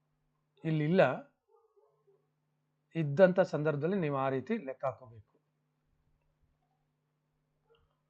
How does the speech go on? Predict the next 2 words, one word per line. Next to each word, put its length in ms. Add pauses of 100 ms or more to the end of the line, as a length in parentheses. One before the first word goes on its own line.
(2000)
ನೆಕ್ಸ್ಟು 720 (140)
ಹತ್-, 220